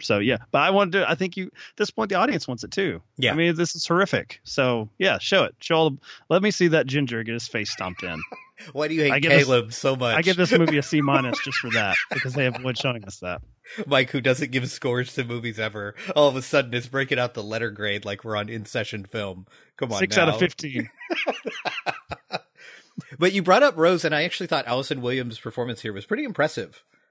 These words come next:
Speaker 2: I, I really like this performance, like the, the kind of moment where it's revealed who she is, like on the, not so much with the, with the pictures, but kind of on the staircase where she finally pulls out the keys,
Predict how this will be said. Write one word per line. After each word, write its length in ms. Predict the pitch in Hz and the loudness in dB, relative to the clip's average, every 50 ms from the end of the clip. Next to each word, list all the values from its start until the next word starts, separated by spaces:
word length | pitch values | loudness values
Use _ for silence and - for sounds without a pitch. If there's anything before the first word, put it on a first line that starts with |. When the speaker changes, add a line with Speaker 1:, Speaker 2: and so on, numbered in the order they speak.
| _ _ _ | _ _ _
Speaker 2:
I, 140 | 123 127 127 | -6 -6 -4
I 60 | 117 131 | -4 -6
really 440 | 123 120 123 135 170 190 180 147 | -6 -6 -8 -8 -6 -4 -4 -4
like 280 | 123 117 117 120 120 - | -2 -2 -4 -4 -6 -8
this 140 | - 117 - | -10 -10 -10
performance, 640 | - 113 - - 117 117 110 107 98 90 - - | -10 -12 -8 -6 -6 -6 -6 -6 -10 -12 -12 -8
like 220 | 110 104 104 - - | -6 -6 -6 -8 -12
the, 500 | 113 107 104 113 107 107 104 101 101 - - - - - - - _ | -14 -8 -6 -4 -4 -2 -2 -4 -4 -6 -10 -16 -20 -20 -20 -8 _
the 80 | - 127 | -4 -2
kind 160 | - 180 175 | 0 0 0
of 80 | 151 113 | 0 0
moment 520 | 123 123 131 139 143 147 147 135 120 - | 0 0 2 2 2 2 2 0 0 -2
where 160 | 113 120 120 117 | -2 0 0 0
it's 140 | 117 - | 0 -2
revealed 560 | - 113 101 101 113 120 123 113 113 110 101 - | -4 -6 -4 -4 -2 0 0 0 0 -2 -4 -6
who 160 | - 120 117 | -8 -8 -6
she 280 | - - 120 107 107 113 | -6 -8 -10 -8 -6 -4
is, 340 | 110 113 110 113 107 - - | -4 -2 -2 -4 -6 -6 -8
like 180 | 107 101 - 107 | -8 -8 -6 -6
on 180 | 101 101 104 | -8 -6 -6
the, 400 | 101 101 98 98 98 95 95 - _ - - - _ _ _ _ _ _ _ _ | -6 -6 -4 -4 -4 -4 -6 -8 _ -18 -20 -20 _ _ _ _ _ _ _ _
not 220 | 170 185 196 196 - | -2 -2 0 0 0
so 100 | 214 185 | 2 2
much 260 | 160 151 143 - - | 2 2 2 0 -2
with 200 | 139 131 120 - | -4 -6 -4 -2
the, 300 | 131 120 113 110 110 104 | -2 0 0 0 -2 -4
with 140 | 110 120 - | -8 -10 -10
the 60 | - 107 | -10 -6
pictures, 420 | - 190 - - - 139 113 - | -4 -4 -2 -2 -2 -4 -2 -4
but 120 | - 113 | -6 -6
kind 160 | - - 139 131 | -4 -4 -4 -2
of 80 | 123 | -2
on 100 | 117 110 | -4 -4
the 80 | 104 95 | -4 -6
staircase 760 | - - 123 120 123 - - 135 127 127 123 - - - - _ _ _ _ - | -4 0 0 0 0 2 0 0 0 0 -2 -6 -12 -16 -18 _ _ _ _ -6
where 100 | 120 113 | -6 -6
she 120 | - 113 | -4 -4
finally 320 | 107 - - 208 117 113 110 | -2 -2 0 0 0 -2 -4
pulls 260 | - - 110 104 113 | -4 -4 -4 -4 -4
out 160 | 107 101 - | -4 -4 -6
the 60 | - | -10
keys, 600 | - - - 135 131 131 131 123 120 117 - - | -10 -8 -6 -4 -4 -4 -4 -6 -6 -8 -12 -16